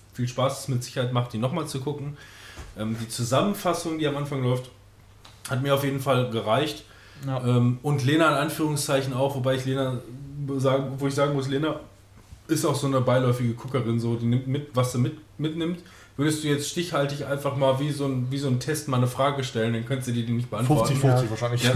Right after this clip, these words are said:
Speaker 1: sie kommt halt mit dem zurecht, was sie, was sie glaubt, verstanden zu haben und ich muss einfach alles wissen.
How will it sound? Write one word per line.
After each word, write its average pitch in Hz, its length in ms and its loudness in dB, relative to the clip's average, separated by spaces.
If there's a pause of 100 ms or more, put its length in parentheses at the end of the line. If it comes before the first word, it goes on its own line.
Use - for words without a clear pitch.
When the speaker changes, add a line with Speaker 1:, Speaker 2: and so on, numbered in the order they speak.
(100)
Speaker 1:
sie 131 100 -2
kommt 170 220 2
halt 165 160 6
mit 156 120 0
dem 170 140 4
zurecht, 160 440 -2
was 147 180 0
sie, 160 240 0
was 151 160 2
sie 143 100 -4
glaubt, 131 340 2
verstanden 147 480 0
zu 123 220 2
haben 170 400 4
und 143 200 2
ich 185 220 0
muss 170 220 2
einfach 156 380 0
alles 165 300 4
wissen. 185 320 2